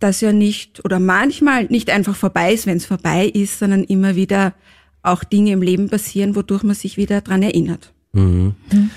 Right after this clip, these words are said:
Speaker 2: Spannende und manchmal wahrscheinlich sehr schöne Arbeit, manchmal aber
Speaker 1: Mhm.
Speaker 2: auch ziemlich heftig, kann ich mir vorstellen.
Speaker 1: Ja, und gleichzeitig denke ich mir, eigentlich bin ich und auch meine Kolleginnen so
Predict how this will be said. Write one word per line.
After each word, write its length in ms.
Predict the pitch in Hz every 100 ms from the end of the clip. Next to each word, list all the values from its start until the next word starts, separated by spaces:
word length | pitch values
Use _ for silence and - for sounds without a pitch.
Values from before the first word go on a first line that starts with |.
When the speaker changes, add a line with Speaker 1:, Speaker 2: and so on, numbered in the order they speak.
| -
Speaker 2:
Spannende 880 | - - - 98 120 151 160 165 127
und 400 | 113 110 - - -
manchmal 680 | 85 104 - 131 135 135 127 _ _ - - - -
wahrscheinlich 480 | 95 - 104 117 -
sehr 200 | 113 104
schöne 680 | - - 98 110 139 151
Arbeit, 680 | 110 135 165 233 247 - -
manchmal 420 | 104 98 104 113
aber 160 | 107 107
Speaker 1:
Mhm. 60 | -
Speaker 2:
auch 240 | 339 440
ziemlich 420 | - - 113 107
heftig, 440 | 92 92 180 185 -
kann 160 | 139
ich 80 | 143
mir 120 | 147
vorstellen. 500 | 139 143 - 160 240 - _ _ -
Speaker 1:
Ja, 400 | 208 185 180 302 480 - - -
und 140 | 269 254
gleichzeitig 680 | 190 240 - 254 247 254
denke 300 | - 214 214
ich 80 | 233
mir, 160 | 233 -
eigentlich 840 | 156 214 214 214 220 208 - _ _ -
bin 160 | 190
ich 360 | 202 233 - -
und 140 | 196
auch 140 | 156 170
meine 220 | 180 175
Kolleginnen 800 | - 190 180 180 208 202 196 208 _ _ _ _ _ -
so 540 | - 196 185 170